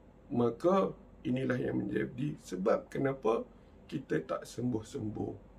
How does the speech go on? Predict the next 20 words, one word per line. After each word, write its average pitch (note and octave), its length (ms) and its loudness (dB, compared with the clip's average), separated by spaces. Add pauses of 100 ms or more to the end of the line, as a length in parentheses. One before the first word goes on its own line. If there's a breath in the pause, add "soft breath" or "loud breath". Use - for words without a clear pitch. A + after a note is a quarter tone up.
(240)
Hmm? C#3 140 -4 (640 loud breath)
Jadi G3 320 2
jangan D3 720 8 (160)
sewenang-wenangnya, C3 1400 4
semudah-mudahnya A#2 1120 2 (320 loud breath)
untuk E3+ 320 2
mengatakan, - 880 2
"Saya G#2+ 320 4
give G#3 240 0
up." - 240 2 (560)
Sedangkan E3+ 640 4
usahanya D#3 800 2
itu G3 320 2
sebenarnya D#3 720 6 (400 loud breath)
masih D3+ 640 4 (160)
sedikit, - 680 -6 (320)
masih D#3 540 -2
di B2 100 -4
peringkat - 600 -4
awal. - 480 0